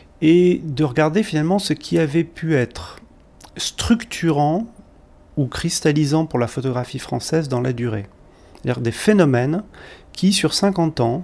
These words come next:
quelles qu'en soient les variations, pouvaient nous dire, « Tiens, bah ça, ça s'est passé en France. Il y a une certaine histoire française de la photographie,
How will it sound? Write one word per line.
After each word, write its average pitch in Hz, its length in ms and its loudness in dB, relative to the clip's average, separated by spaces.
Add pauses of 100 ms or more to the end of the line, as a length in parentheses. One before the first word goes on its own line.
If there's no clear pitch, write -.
(160)
quelles 160 160 0
qu'en 151 160 0
soient 139 160 0
les 131 80 4
variations, 120 720 0
pouvaient 143 260 0
nous 135 100 2
dire, « 127 180 -4
Tiens, - 220 -4 (640)
bah - 120 -14
ça, 156 160 2
ça 143 140 -2
s'est - 160 -2
passé 123 300 -4
en 113 120 -4
France. 151 480 -2 (380)
Il 120 100 -2
y 127 80 2
a 131 40 4
une 131 140 2
certaine 143 400 2
histoire 151 460 0
française 170 600 2
de 127 100 2
la 120 100 2
photographie, 131 840 -4